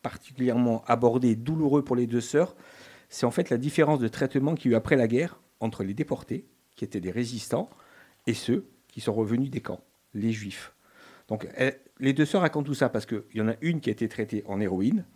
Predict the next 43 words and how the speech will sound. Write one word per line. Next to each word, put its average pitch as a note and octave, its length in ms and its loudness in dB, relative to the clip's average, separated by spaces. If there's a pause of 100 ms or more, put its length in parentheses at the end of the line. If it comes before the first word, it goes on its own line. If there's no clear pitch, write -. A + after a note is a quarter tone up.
(320)
donc G2 160 -10
celle G#2+ 160 -4
qui - 60 -8
a G2+ 40 -2
fait A2+ 100 -6
de - 40 -2
la F#2 60 -4
résistance, G2+ 500 -10 (440)
et G#2+ 80 -10
Simone C3 360 -2
Veil, D3 260 0 (720)
eh A2 60 -6
ben, A2 160 -2
les A#2 80 -2
Français, C3 480 -2
ils A2 400 -6
en A#2 80 -2
parlaient A2+ 220 -2
pas C3 180 -2
trop, C3+ 520 8
il B2 120 2
fallait A2+ 280 0
pas A#2 180 2
dire A2+ 260 0
parce - 140 -6
qu'il - 80 -8
y G2 80 0
avait A2+ 100 -2
ce A2+ 140 -6
passé G#2+ 300 -4
douloureux, B2+ 500 4 (420)
il F#2+ 80 -8
y F#2+ 60 2
a G2+ 40 4
eu G#2+ 60 4
les G#2 120 2
dénonciations, B2 680 0
il C3 100 2
y - 20 0
a G#2+ 40 2
eu G#2+ 100 -2
tout B2+ 160 -12
ça, D3 300 0